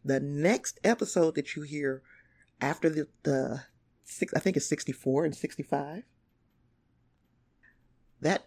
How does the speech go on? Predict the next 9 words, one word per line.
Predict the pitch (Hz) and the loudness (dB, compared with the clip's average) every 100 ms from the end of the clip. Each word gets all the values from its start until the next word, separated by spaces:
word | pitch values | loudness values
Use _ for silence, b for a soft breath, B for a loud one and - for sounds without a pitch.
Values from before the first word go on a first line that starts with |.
| - | -6
sixty-sixth | - 339 - 170 - 196 - | 2 2 2 -2 2 0 0
episode | 160 - - 165 147 139 | -2 -2 2 6 6 6
will | 147 143 | 6 6
be | 143 139 131 135 _ - | 6 2 0 -4 _ -4
me | 170 190 | 2 2
getting | 165 170 156 | 8 6 8
back | 143 139 120 | 8 8 6
on | 135 | 2
track. | 135 147 131 | 2 0 -2